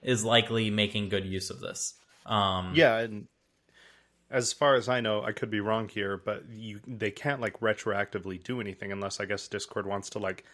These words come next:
Speaker 2: grab every file and
Speaker 1: Reprocess it.
Speaker 2: Yeah, I don't think they do that. So, I mean, from now on, it's probably gonna be fine. And it, I think I read some, somewhere, maybe it was a,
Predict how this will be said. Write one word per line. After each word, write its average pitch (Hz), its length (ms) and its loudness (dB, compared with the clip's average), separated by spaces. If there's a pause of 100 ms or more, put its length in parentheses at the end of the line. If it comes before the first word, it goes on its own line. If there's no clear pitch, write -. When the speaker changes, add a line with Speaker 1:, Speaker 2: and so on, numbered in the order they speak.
(300)
Speaker 2:
grab 107 240 2
every 101 200 0
file 104 400 0
and 95 180 -8 (440)
Speaker 1:
Reprocess 113 680 2
it. - 180 -12 (380)
Speaker 2:
Yeah, 120 640 2 (180)
I 127 80 -2
don't 120 180 -2
think 107 160 -6
they 101 120 -2
do 98 180 -6
that. 95 220 -6
So, 104 260 0 (720)
I 117 60 -6
mean, 101 280 -4 (640)
from 113 240 0
now 123 240 6
on, 113 280 4
it's 101 120 -2
probably 98 440 -2
gonna 98 120 -6
be 95 120 -6
fine. 107 280 -2
And 98 100 -4
it, 101 140 -6
I 117 140 0
think 113 480 -6
I 120 160 2
read 104 480 -2
some, 104 520 -6
somewhere, 98 340 -6
maybe 98 180 -6
it 101 80 -8
was 98 160 -8
a, 104 220 -8